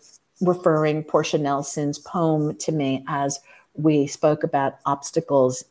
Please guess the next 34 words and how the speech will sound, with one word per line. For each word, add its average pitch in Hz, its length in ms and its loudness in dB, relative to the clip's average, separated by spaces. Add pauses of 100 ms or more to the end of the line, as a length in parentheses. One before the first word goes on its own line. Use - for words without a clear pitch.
(140)
and, 139 420 -2 (720)
uh, 151 260 0
learning 151 500 4
what 151 140 8
it - 120 2
will 160 100 4
take - 300 0
to - 160 -4
overcome 147 720 0 (100)
them 135 520 -2
when 151 180 -2
they 143 120 -2
show 147 340 2
up, 113 240 -2 (240)
which 277 260 4 (160)
will 269 160 8
be 226 180 8
on 202 280 4 (340)
next 190 320 0
week's 180 280 0
podcast. 143 800 -4 (320)
And 233 220 2
I 254 100 4
just 330 280 -2
want 269 180 0
to 202 60 -2
thank 180 340 -4
everybody 165 640 0
once 165 340 -2
again 156 400 0 (300)
for 170 120 2
being 208 380 4
here 190 220 0
today 151 560 0